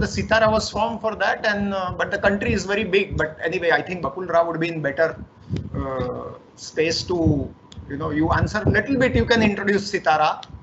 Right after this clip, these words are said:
take the opportunity to kind of, and then, uh, he asks, Quality of life, air, water, space is continuously deteriorating.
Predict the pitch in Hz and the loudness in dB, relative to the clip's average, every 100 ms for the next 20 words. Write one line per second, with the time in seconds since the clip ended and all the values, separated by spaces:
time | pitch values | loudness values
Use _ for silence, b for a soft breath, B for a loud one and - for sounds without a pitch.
0 | - - - 156 151 156 165 - 165 151 | -20 -14 -8 -6 -4 -4 -4 -2 0 0
1 | 160 151 156 - 151 151 156 - 175 170 | -2 -6 -8 -6 -4 -2 -4 -4 -6 -2
2 | 214 233 233 226 220 196 208 190 196 - | -2 -2 -2 0 0 0 2 4 2 0
3 | 180 190 220 214 214 202 - 165 190 202 | -4 -2 -2 -2 0 0 0 4 4 4
4 | - 175 180 185 165 160 180 180 - 180 | 0 0 2 2 2 2 0 -4 -6 -4
5 | 175 185 - 180 165 175 175 170 - 175 | -2 -2 -4 -4 -4 -6 -6 -8 -10 -6
6 | 151 147 170 175 170 165 175 180 - | -4 -4 -6 -8 -6 -6 -2 -2 -2